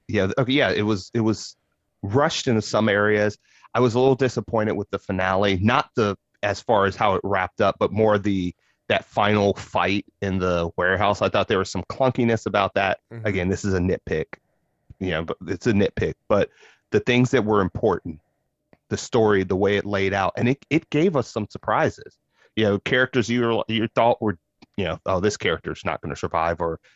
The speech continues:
Speaker 1: "This
Speaker 2: Right.
Speaker 1: character's gonna survive. This character's a good guy." He's, so it, it, it did a good job of giving us some surprises, especially considering that we haven't read the book, so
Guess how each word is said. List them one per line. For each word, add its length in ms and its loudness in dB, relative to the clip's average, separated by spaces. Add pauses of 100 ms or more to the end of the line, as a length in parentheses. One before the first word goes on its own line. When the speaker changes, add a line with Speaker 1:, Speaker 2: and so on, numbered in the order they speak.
(100)
Speaker 1:
"This 140 2
Speaker 2:
Right. 60 -6
Speaker 1:
character's 380 0
gonna 180 0
survive. 320 0
This 140 2
character's 420 0
a 40 -4
good 200 -4
guy." 260 0 (280)
He's, 200 0 (640)
so 260 4
it, 220 2
it, 140 2 (140)
it 220 2
did 220 0
a 80 0
good 220 0
job 220 2
of 80 -12
giving 240 -2
us 140 -4
some 100 -6
surprises, 600 0
especially 440 0
considering 480 0
that 120 0
we 100 0
haven't 260 0
read 180 0
the 80 -14
book, 280 -4
so 340 2